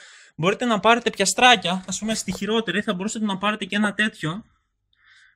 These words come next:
λίγο πιο πλατή βέβαια, λίγο πιο μεγάλο, και να το βάλετε χωρίς ούτε καν να πιάσετε βίδα. Ή μπορείτε να πάρετε μεταλλικά πιαστράκια, αν δεν θέλετε να φτιάχνετε. Αυτός είναι ένας απλός τρόπος, όμορφος και καθαρός,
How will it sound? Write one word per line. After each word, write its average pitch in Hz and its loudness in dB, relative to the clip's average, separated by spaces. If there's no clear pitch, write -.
λίγο 185 0
πιο 185 2
πλατή 160 0
βέβαια, 147 0
λίγο 160 -2
πιο 160 -4
μεγάλο, 165 2
και 220 -4
να 202 -2
το 202 -4
βάλετε 220 2
χωρίς 220 -4
ούτε 220 -8
καν 233 -4
να 220 0
πιάσετε 151 -4
βίδα. 135 -2
Ή 233 -4
μπορείτε 226 -2
να 196 2
πάρετε 208 2
μεταλλικά 175 0
πιαστράκια, 156 0
αν 151 0
δεν 143 -4
θέλετε 143 0
να 123 -2
φτιάχνετε. 233 -4
Αυτός - -6
είναι 240 -2
ένας 220 -2
απλός 190 -2
τρόπος, 185 0
όμορφος 202 0
και 160 -6
καθαρός, 151 -2